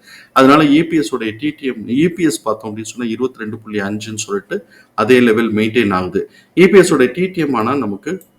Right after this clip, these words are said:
தொண்ணூத்தி மூணு புள்ளி நாலுன்னு இருக்கு. இது போன குவார்ட்டரை கம்பேர் பண்ணும்போது கம்மியாயிருக்கு, ஒரு மூணு பாயிண்ட் கம்மியாயிருக்கு. இப்ப இது ஒரு மூணு குவார்ட்டரா நம்ம பார்த்தோம் அப்படின்னு சொன்னா இது வந்து கொஞ்சம் டிக்ரீஸ் ட்ரெண்டை ஃபாலோ பண்ணுதோ, அஹ், அப்படிங்கிறத நம்ம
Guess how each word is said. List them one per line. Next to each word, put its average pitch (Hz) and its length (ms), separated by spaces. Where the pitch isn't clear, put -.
தொண்ணூத்தி 160 340
மூணு 135 240
புள்ளி 127 200
நாலுன்னு 110 460
இருக்கு. 98 240
இது 117 140
போன 139 260
குவார்ட்டரை 131 420
கம்பேர் 117 380
பண்ணும்போது 107 460
கம்மியாயிருக்கு, 98 460
ஒரு 101 180
மூணு 107 200
பாயிண்ட் 110 340
கம்மியாயிருக்கு. 104 560
இப்ப 165 160
இது 151 180
ஒரு 143 120
மூணு 175 240
குவார்ட்டரா 175 380
நம்ம 143 220
பார்த்தோம் 127 320
அப்படின்னு 120 300
சொன்னா 120 140
இது 170 240
வந்து 110 240
கொஞ்சம் 104 240
டிக்ரீஸ் 123 420
ட்ரெண்டை 107 320
ஃபாலோ 107 240
பண்ணுதோ, 95 360
அஹ், 92 240
அப்படிங்கிறத 104 560
நம்ம 101 200